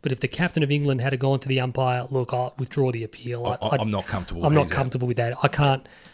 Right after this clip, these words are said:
Speaker 1: uh, what's your, um, Crash Craddock made the comment that for it to be a catch,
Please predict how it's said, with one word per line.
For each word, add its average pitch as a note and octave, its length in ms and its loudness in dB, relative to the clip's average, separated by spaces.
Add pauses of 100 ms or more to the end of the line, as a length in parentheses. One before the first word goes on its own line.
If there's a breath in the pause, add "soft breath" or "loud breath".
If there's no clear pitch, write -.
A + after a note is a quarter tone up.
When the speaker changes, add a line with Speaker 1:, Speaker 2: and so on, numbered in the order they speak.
(240 loud breath)
Speaker 1:
uh, D3+ 160 2
what's E3+ 180 -2
your, D3 160 4
um, C3 360 4 (100)
Crash D#3+ 240 2
Craddock C3 320 -2
made C3 160 0
the B2 60 -4
comment B2+ 340 -2
that B2+ 240 -2 (720 soft breath)
for D3 160 4
it C#3 60 0
to C#3+ 80 -2
be D#3 160 4
a C3 40 -4
catch, - 600 -4